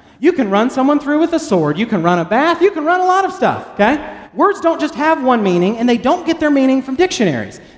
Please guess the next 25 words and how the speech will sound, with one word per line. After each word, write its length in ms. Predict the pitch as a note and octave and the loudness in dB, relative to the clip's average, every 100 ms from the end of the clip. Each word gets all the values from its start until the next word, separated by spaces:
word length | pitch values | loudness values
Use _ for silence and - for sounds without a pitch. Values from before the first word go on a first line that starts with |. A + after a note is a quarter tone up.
| - | -4
Dictionaries 640 | D4+ D#4 F4 C4 B3 A#3+ | -2 0 2 2 2 0
just 200 | B3+ B3 | -2 -2
give 160 | B3+ G#3 | -2 -2
you 140 | A3 | -2
a 100 | G#3+ | 0
range 360 | G3+ F#3+ F#3+ G3+ | 0 2 0 -4
of 100 | B3 | -6
possible 460 | - E4 - E3+ E3 | 0 2 2 -2 -2
meanings. 440 | C3 G#2+ F2+ - - - - _ | -4 -6 -12 -20 -20 -20 -20 _
Words 640 | D#3+ F#3+ B3 D4+ E4 D#4+ - - | -6 0 2 2 -2 -6 -10 -2
get 580 | B3+ F3 - - - | 0 0 -2 -14 -12
their 160 | E3+ E3 | -6 -4
meaning 600 | F3 C#4+ B3+ B2 B2+ D3 - _ | -2 -2 -2 -4 -12 -20 -20 _
by 120 | C#3 D3+ | -10 -10
context. 720 | - D#3 C#3+ - G2 - - _ _ - | -10 -12 -12 -14 -20 -20 -20 _ _ -16
It's 160 | E3+ | -16
the 80 | - | -14
context 640 | F3 - B3 C4+ B3 A#3 - | -14 -6 -2 -2 -4 -6 -8
around 460 | E3+ F#3+ C#4 D4+ | -6 -2 0 0
a 60 | G3 | 0
word 560 | D3 A#2+ A#2 C#3+ - D#3+ | -2 -6 -8 -10 -12 -16
that 120 | - | -14
shapes 460 | - F#3+ C#3 - - | -8 -6 -6 -10 -18
its 180 | D3+ - | -18 -12
meaning. 480 | D3 D#3+ A#2 - | -8 -6 -8 -14